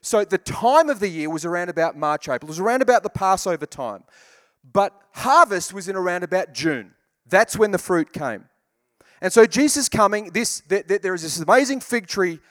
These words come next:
in leaf and a Middle Eastern fig tree. Can we show a picture of a fig tree, please? That's what a fig tree would look like. If it's in leaf, it would look like that.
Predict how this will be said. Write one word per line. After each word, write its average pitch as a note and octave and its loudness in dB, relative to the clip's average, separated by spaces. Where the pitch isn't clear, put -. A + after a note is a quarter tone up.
in A3 -2
leaf F3 0
and D#3+ -2
a D3+ -6
Middle F#3 -2
Eastern E3 -4
fig E3+ -6
tree. E3 -8
Can G3+ -10
we G#3 -8
show B3 -2
a A3 0
picture G#3 -8
of E3 -8
a D#3+ -12
fig F3 -12
tree, C3 -8
please? A2 -10
That's E3+ 2
what F#3 0
a E3+ -2
fig F3 -2
tree E3 -2
would D3 -6
look G3+ 2
like. F3 4
If D3+ -10
it's D3 -12
in C#3+ -6
leaf, F3+ -2
it C#3+ -4
would C#3+ -2
look D#3+ -6
like D3 -4
that. D#3 0